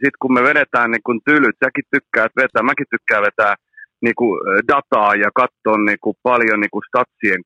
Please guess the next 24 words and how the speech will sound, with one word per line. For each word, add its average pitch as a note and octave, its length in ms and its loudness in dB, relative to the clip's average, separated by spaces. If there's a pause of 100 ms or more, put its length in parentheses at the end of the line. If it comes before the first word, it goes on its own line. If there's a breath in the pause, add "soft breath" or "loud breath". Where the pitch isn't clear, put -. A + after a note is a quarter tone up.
kautta G2+ 360 -2
sun G2 220 -4
muuta G#2 240 0 (120)
vastaavaa, F2+ 540 -2
peilata B2 460 0
niihin D3+ 720 0
ja C3+ 120 2 (100)
sitten A#2+ 380 -4
mikä A2+ 280 0
on A#2+ 180 0
odottama A2+ 680 0 (180)
ja G#2+ 120 2 (180)
mikä A2+ 260 -2
on G#2+ 100 0
realiteetti – G#2 840 0 (580 loud breath)
niin A2+ 380 2 (260)
ihan C3+ 260 2
jos C#3 120 -4
me D#3+ 100 -2
katsotaan D#3 440 0
Transfermarketin, B2+ 1080 -2 (240)
ö, F2 40 0 (760)
sivustoja C#3 600 0 (160)
ja A#2 160 0